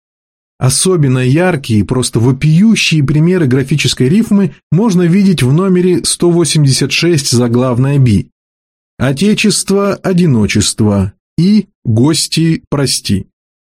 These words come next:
Боюсь даже предположить, что скрывает дыра, прожженная в листе стихотворения двести семьдесят два, скобка открывается, знак вопроса, скобка закрывается. Теория о графической рифме как причине поражения захватчиков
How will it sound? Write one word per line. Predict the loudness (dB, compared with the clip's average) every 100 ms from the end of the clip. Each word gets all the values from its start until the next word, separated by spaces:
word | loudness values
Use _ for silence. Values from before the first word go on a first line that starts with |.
| _ _ -2
Боюсь | 0 2 2 2 2
даже | 0 0 -2
предположить, | -2 -4 -2 -2 0 0 0 -2
что | -6 -8 -4 -2
скрывает | -2 -2 0 0 0 -2 -2 -2
дыра, | 0 0 -2
прожженная | -2 -2 0 2 2 0 2
в |
листе | 2 0 0 -4
стихотворения | -2 -2 -2 -2 0 0 2 0
двести | 0 2 0 0
семьдесят | -2 0 0 0 0 0
два, | 0 0
скобка | -2 -2 -2 0
открывается, | -4 -2 -2 0 0 0
знак | 0 -2 -2
вопроса, | -2 -2 -2 -2
скобка | -2 -4 -2 0
закрывается. | 0 0 2 2 -2 -6 -12 _ _ _ _ _ _ _ _ _ _ _
Теория | -4 0 2 2 2 0
о | 0
графической | 0 0 0 -2 -2 0 0
рифме | 0 0 0 0
как | -2 -4 -4
причине | -4 -2 0 0
поражения | 0 -2 0 0 0
захватчиков | 0 -2 -2 -2 -2 -2 -2 -4